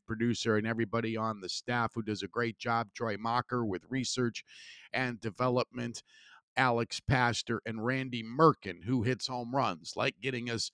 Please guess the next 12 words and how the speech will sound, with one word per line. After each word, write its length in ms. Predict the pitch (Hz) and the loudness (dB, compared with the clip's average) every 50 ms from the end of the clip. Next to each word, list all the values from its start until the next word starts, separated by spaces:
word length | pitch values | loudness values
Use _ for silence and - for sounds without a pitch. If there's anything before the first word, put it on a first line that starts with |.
| _ - - - - - 104 | _ -20 -20 -20 -20 -14 -6
guys 320 | - 131 123 120 120 110 107 | 0 2 2 2 0 -2 -2
like 240 | 117 110 104 95 | -2 -2 -2 -4
Jim 260 | - - 120 113 110 107 | -4 -4 -4 -4 -4 -4
McMahon 540 | 104 - _ - 110 101 92 87 87 87 | -8 -8 _ -6 -6 -4 -4 -4 -6 -8
to 100 | - 104 | -8 -12
join 360 | 98 85 101 107 98 92 87 90 | -10 -8 -8 -8 -8 -8 -8 -10
the 80 | 87 | -10
podcast, 720 | - - 78 82 85 80 - - 82 71 - - - - 101 | -8 -6 -6 -4 -6 -6 -8 -12 -12 -12 -12 -12 -14 -12 -8
Mark 200 | 101 95 87 - | -8 -8 -8 -8
Schlereth 560 | - - 98 95 87 80 80 82 85 - - _ _ - | -8 -6 -4 -2 -2 -2 -2 -4 -6 -8 -18 _ _ -6
et 160 | 120 107 - - - | -4 -4 -6 -8 -8
al. 280 | 98 90 78 76 76 | -8 -6 -6 -8 -10